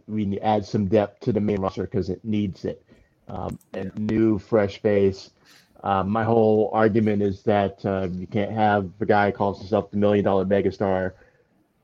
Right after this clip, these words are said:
and, and different guy holding the Million Dollar belt with Ted DiBiase. It's too much Million Dollar,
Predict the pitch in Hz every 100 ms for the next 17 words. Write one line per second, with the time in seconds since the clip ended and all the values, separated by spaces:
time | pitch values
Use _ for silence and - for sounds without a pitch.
0 | - 113 113 110 113 98 - _ _ _
1 | _ _ 110 110 98 95 131 117 110 104
2 | 101 98 104 110 98 107 95 107 104 95
3 | 87 - 110 110 104 98 95 87 - 113
4 | - _ _ _ _ _ _ _ _ _
5 | _ _ _ _ - 107 117 120 - 123
6 | 107 101 110 107 110 104 104 110 104 104
7 | 101 110 95 - - 120 110 107 - 107
8 | 107 104 104 98 98 95 92